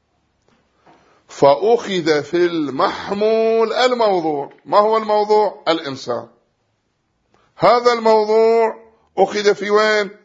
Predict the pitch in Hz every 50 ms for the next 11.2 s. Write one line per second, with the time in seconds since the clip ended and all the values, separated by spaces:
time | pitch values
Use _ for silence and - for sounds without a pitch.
0 | _ _ _ _ - 214 240 233 220 190 156 180 190 185 175 165 - - - _
1 | _ - 165 170 165 151 - - 170 165 170 180 196 214 220 202 170 147 131 131
2 | 120 - - 107 - - - - - - - _ _ _ _ _ _ _ _ _
3 | _ _ _ _ _ _ _ _ _ _ _ _ _ _ _ _ _ _ _ _
4 | _ _ _ _ _ _ _ _ _ _ - 117 113 - - - - 131 120 120
5 | 120 117 110 107 110 - 143 143 147 143 - - - 101 101 95 95 95 110 113
6 | - - 139 143 143 147 117 101 90 87 92 95 101 131 143 131 107 92 92 90
7 | 87 90 _ _ _ _ _ _ _ _ _ _ _ _ _ _ _ _ _ _
8 | _ _ _ _ _ _ _ _ _ _ _ _ _ - 113 110 110 104 107 107
9 | 104 107 - 120 110 107 - _ _ _ _ _ - 120 123 131 135 131 - -
10 | 143 139 131 131 131 127 - - 131 120 117 117 117 117 117 113 113 117 117 117
11 | 113 113 110